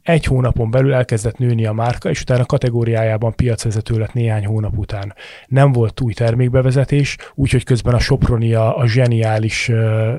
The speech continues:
ö, Democratic Li-, ö, Craft line-upjával, az óvatos duhajjal tarolta a piacot, tehát nem volt új termékbevezetésünk, azóta persze már volt sok.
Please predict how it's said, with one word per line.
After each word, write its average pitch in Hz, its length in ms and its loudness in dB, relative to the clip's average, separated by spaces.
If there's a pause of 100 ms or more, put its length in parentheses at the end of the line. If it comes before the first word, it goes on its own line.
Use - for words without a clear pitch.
(320)
ö, 110 440 -2
Democratic 120 600 -2
Li-, 123 80 -2
ö, 113 400 -2 (640)
Craft - 440 0
line-upjával, 120 800 0
az 113 80 2
óvatos 120 440 0
duhajjal 113 680 2
tarolta 117 500 0
a 110 40 -4
piacot, 143 540 -2
tehát - 160 -8
nem 147 200 2
volt 131 220 0
új 123 140 0
termékbevezetésünk, 135 840 0
azóta 120 300 -6
persze 127 340 -4
már 123 220 -4
volt 123 220 -4
sok. 156 280 -4